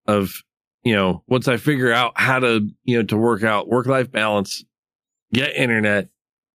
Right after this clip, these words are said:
and, uh, and, and try to figure out what the fuck's <laughs> going on with my computer, 'cause it's deciding that it wants to take a shit on me today. Um, yeah,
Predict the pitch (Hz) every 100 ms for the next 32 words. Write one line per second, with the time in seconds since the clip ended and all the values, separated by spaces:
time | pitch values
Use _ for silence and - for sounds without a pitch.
0 | _ 107 110 110 104 104 107 104 101 107
1 | 101 123 120 107 123 110 98 104 95 -
2 | 123 110 - - 117 107 107 113 110 98
3 | 104 95 92 117 110 98 98 - 87 98
4 | 101 - 95 - 95 92 87 87 101 71
5 | 87 87 - - 95 85 76 - - -
6 | 101 85 85 85 82 78 78 80 92 -
7 | _ _ _ _ _ _ _ - 104 104
8 | 101 98 92 92 _ _ _ _ _ _
9 | _ _ _ - 131 143